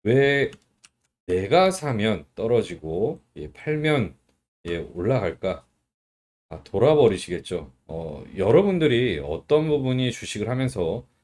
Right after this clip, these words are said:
가장 힘들까 좀 생각을 해봤는데, 예, 바로, 어, 살까 말까, 그때 살 걸, 또 그때 팔 걸, 이런 거일 것 같습니다.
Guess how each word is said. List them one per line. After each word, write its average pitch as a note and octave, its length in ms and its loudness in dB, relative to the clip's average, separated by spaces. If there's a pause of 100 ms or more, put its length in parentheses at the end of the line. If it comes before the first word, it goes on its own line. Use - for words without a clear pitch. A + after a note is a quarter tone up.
(260)
가장 B2 280 0
힘들까 D3 540 -2
좀 F2+ 180 -10
생각을 A#2+ 480 0
해봤는데, F#2 680 -2 (460)
예, D#2 120 -6
바로, A2 580 -2
어, D#2+ 360 -14 (300)
살까 F3 560 -2
말까, F2+ 580 -2 (680)
그때 - 380 0
살 A#2 280 -6
걸, F#2 280 -4 (300)
또 A2+ 120 -10
그때 - 420 -2
팔 A2 240 -4
걸, F#2 300 -2 (480)
이런 B2 260 2
거일 B2+ 220 2
것 A#2 100 -2
같습니다. D#2+ 560 -6